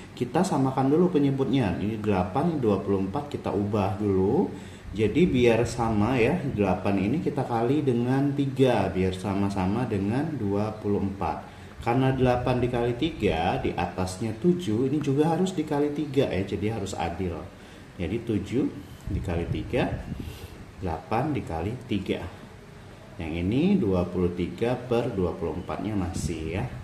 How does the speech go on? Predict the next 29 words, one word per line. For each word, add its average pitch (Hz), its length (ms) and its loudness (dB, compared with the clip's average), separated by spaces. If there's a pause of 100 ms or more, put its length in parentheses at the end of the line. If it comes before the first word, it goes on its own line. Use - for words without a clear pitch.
Nah, 80 260 -8
jadi 135 320 0 (320)
tujuh 110 320 4
dikali 147 320 2
tiga 135 400 2 (320)
itu 143 400 0 (320)
menjadi 104 480 0
ya, 123 240 0
dua 98 240 0
puluh 98 240 2
satu 101 480 -2 (1400)
per 180 320 4 (320)
delapan 101 640 0
dikali 92 240 0
tiga, 95 320 -2
dua 95 240 0
puluh 87 240 0
empat. 107 480 -2 (320)
Yang 92 240 -4
ini 90 240 -2
tetap 135 320 -6
dua 104 240 0
puluh 92 320 -2
tiga 101 640 -4 (400)
per 160 240 2
dua 101 240 0
puluh 78 240 -4
empat. - 560 -12 (280)
Nah, 113 160 0